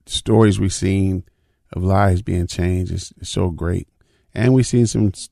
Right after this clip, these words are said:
lives not change, you know, due to people making decisions. And that's, and that hurts, you know, when you go through those times. And, uh, seeing individuals and their families have to bear the impact of, uh, of not leading a life, you know, holy in, in God's light.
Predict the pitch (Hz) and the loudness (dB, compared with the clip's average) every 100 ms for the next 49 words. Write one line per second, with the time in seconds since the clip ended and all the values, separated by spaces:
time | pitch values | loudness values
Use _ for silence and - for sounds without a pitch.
0 | - 107 104 104 98 104 104 - - - | -4 0 4 4 2 0 0 -2 -6 -6
1 | - 90 95 92 92 - 92 87 90 85 | -8 -6 -6 -6 -6 -6 -6 -4 -4 -4
2 | 87 87 95 85 78 82 87 92 90 _ | -8 -6 -4 -4 -4 -6 -6 -4 -6 _
3 | _ _ _ _ - 92 104 101 110 - | _ _ _ _ -8 -2 4 6 6 4
4 | - - - 90 85 85 87 87 85 - | -6 -16 -6 -4 -2 -2 -4 -2 -4 -2
5 | 92 82 - 92 90 90 _ _ _ _ | -4 -4 -4 -4 -4 -6 _ _ _ _
6 | _ - 85 82 80 - - 95 107 101 | _ -4 -2 -2 -6 -8 -4 -4 -2 -2
7 | 90 98 95 92 101 - 101 98 92 92 | 0 0 -2 -4 -6 -4 -2 0 0 -2
8 | 87 - 92 90 87 - 104 - 107 - | -4 -4 -4 -4 -2 -2 -2 0 0 -2
9 | _ _ _ _ _ - - - 98 95 | _ _ _ _ _ -18 -18 -6 -2 0
10 | 92 92 - - 101 110 135 139 156 151 | 0 -2 -6 -4 0 2 2 2 2 4
11 | 120 95 98 87 - _ - 95 87 - | 4 4 2 -2 -8 _ -2 -2 -2 -6
12 | - _ 98 107 104 95 98 101 98 101 | -14 _ -4 0 2 0 -2 -6 -6 -6
13 | - 98 95 92 90 90 120 120 | -4 -4 -2 -2 -2 0 -2 -4